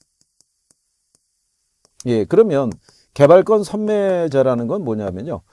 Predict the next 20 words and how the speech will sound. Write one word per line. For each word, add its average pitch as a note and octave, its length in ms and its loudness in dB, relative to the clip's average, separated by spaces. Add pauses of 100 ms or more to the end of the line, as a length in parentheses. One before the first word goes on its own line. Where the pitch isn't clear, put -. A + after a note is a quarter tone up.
(360)
이거는 D3 500 -2
우량 F3+ 420 2
농지를 C#3+ 840 0
확보하기 E3 580 -8
위해서 F#2+ 360 -6 (360)
토지 G#3 300 -2
소유자의 E3 480 -2
소유권은 A3 960 -6
허용을 D#3 420 -2
해주는데 B2 520 -6 (360)
이걸 F#3+ 160 4
이제 D3+ 160 -2
개발할 F#3 420 0
수 E3+ 120 -10
있는 D#3+ 160 -6
권리는 C3+ 420 -6
이제 A#2 140 -6
정부가 C3 400 -6
가져가는 B2+ 520 -10
방식이죠. F#2 600 -10